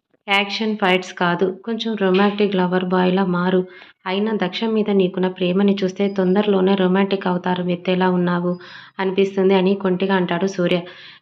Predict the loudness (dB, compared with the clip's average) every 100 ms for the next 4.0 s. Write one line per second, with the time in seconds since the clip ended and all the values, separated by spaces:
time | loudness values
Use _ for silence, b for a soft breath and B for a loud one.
0 | _ -6 -6 0 0 2 2 2 0 2
1 | 2 4 2 4 4 6 6 4 2 -2
2 | -2 -2 -2 -4 -2 -8 -8 -14 _ _
3 | -12 -8 -8 -10 B _ _ -6 -4